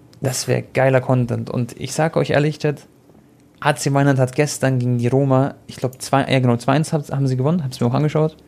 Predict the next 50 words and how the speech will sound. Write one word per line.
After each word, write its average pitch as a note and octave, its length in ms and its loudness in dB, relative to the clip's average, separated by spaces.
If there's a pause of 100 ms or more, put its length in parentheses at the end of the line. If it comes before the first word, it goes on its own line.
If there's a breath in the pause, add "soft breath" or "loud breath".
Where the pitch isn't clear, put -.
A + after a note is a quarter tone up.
(380 loud breath)
Das - 240 -4
war B2+ 120 2
so C3 400 2
ein B2 260 -6
geiles C3+ 400 0
Spiel, - 280 -4
auch B2+ 100 2
von C3+ 160 0
den C3 80 0
Emotionen C3+ 640 0
her C3+ 100 0
und C3+ 60 -2
alles. C3 400 -2 (400 loud breath)
Ich B2+ 100 -10
find, F3+ 280 2
die C#3 160 -2
Serie D#3 280 2
A D3 80 -2
ist D3+ 120 -6
richtig D3 320 -4
underrated. B2 440 4
Also A#2+ 140 2
ich B2 140 -2
hoffe, E3 180 -2
dass C3 160 -2
ihr D3+ 160 0
der C3+ 240 0
Serie C3+ 240 0
auch D3 140 2
mal C3 60 4
eine A#2+ 80 4
Chance D3 280 0
gibt. C#3+ 160 -4
Das B2 100 -4
könnt C3+ 140 0
ihr B2 40 2
auf - 100 -4
The A#2 80 -4
Zone C#3 200 2
schauen. C3 280 -4 (160)
Auch A#2 220 0
unbezahlte B2+ 440 -4
Werbung C3 220 0
natürlich. C#3+ 380 -6 (580 loud breath)
Aber B2 240 2
verfolgt D3+ 520 0
es B2+ 140 -6
mal. B2+ 180 2
Ibrahimovic, C3+ 760 2
Bruder, C#3+ 340 -2